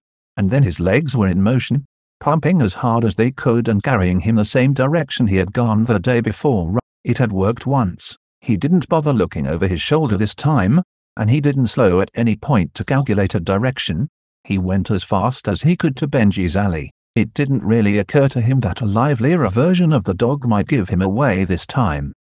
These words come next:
He just remembered how safe he felt in his little dumpster cubby hole. Kevin rounded the corner of the drugstore and down to the elbow of the alley. Benji was there waiting,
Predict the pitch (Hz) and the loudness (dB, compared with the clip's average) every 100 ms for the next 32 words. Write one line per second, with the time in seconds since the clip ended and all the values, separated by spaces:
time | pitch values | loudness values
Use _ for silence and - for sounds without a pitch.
0 | _ _ - 101 131 160 - 151 104 110 | _ _ -6 -4 0 -2 0 0 2 2
1 | 143 - 110 170 - 202 - 135 90 131 | 0 0 -2 0 2 0 0 -2 -2 -2
2 | 90 82 92 85 139 135 98 143 175 - | -2 -2 -4 -2 -2 0 0 0 0 -2
3 | 143 - 113 98 87 90 65 50 - _ | -8 -6 -4 -2 -2 -4 -6 -12 -18 _
4 | - 120 87 92 98 131 127 107 92 - | -6 -2 0 0 2 2 2 0 -2 -4
5 | 92 90 101 139 107 92 143 143 - 92 | -2 0 0 0 -2 -2 -2 -2 -2 -2
6 | 127 143 92 90 95 107 113 110 110 113 | 0 0 0 2 2 2 0 -2 0 0
7 | 104 135 170 101 95 90 101 78 - _ | 2 0 0 -2 -2 0 -2 -4 -8 _
8 | _ 117 117 90 82 82 107 123 110 104 | _ 2 2 2 -2 -4 -4 -2 0 2
9 | 123 - 107 | 2 0 0